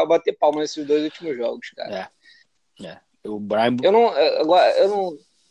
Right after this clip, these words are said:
Speaker 1: não tô lembrando, é, eu acho que é dois últimos jogos, o, o, antes desses dois jogos foi
Speaker 2: Antes desse jogo foi o Eagles.
Speaker 1: Foi,
Speaker 2: O Eagles.
Speaker 1: foi o Eagles.
Speaker 2: O Eagles, aham.
Speaker 1: É, então, é, os dois últimos jogos, cara, só tem que bater pé, pô. Pô, o Rodgers não foi tocado, cara.
Speaker 2: É.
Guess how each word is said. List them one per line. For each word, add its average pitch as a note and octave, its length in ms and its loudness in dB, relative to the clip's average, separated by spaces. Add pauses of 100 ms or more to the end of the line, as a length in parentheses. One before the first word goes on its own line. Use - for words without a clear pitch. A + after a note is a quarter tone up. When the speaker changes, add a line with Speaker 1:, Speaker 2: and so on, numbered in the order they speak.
(100)
Speaker 1:
não F3 180 -8
tô G3 120 2
lembrando, D#3+ 580 2
é, F3 180 4
eu D#3 60 6
acho F3 160 0
que - 40 4
é G#3 40 4
dois G#3 200 6
últimos F3+ 280 -6
jogos, D3+ 260 4
o, C#3+ 260 0
o, D3+ 100 -2 (120)
antes F#3+ 220 2
desses E3+ 260 0
dois D#3+ 160 0
jogos E3+ 240 2
foi F#3+ 460 0 (520)
Speaker 2:
Antes B2 220 -4
desse A#2+ 180 -2
jogo B2+ 160 2
foi D3 140 0
o D#3+ 60 4
Eagles. B2 280 -2
Speaker 1:
Foi, C#3 280 2
Speaker 2:
O A#2+ 200 -2
Eagles. C#3 120 -2
Speaker 1:
foi C#3 160 4
o C#3 120 6
Eagles. D#3+ 240 4
Speaker 2:
O C3+ 60 6
Eagles, G#2+ 200 -2
aham. B2+ 260 -12
Speaker 1:
É, D3 180 4
então, D3+ 340 -2
é, D#3+ 320 4
os C#3 140 -12
dois G#3 220 6
últimos A3 320 -4
jogos, F#3 400 4
cara, G3+ 320 4
só D#3 160 -2
tem F#3 140 -2
que G#3+ 60 -4
bater A3 300 0
pé, E3+ 180 2
pô. D3 220 0 (400)
Pô, F3+ 280 4
o C3+ 60 2
Rodgers F3 320 4
não A3+ 120 -2
foi G3+ 180 -2
tocado, - 600 0
cara. - 160 -12 (120)
Speaker 2:
É. G#2 140 -4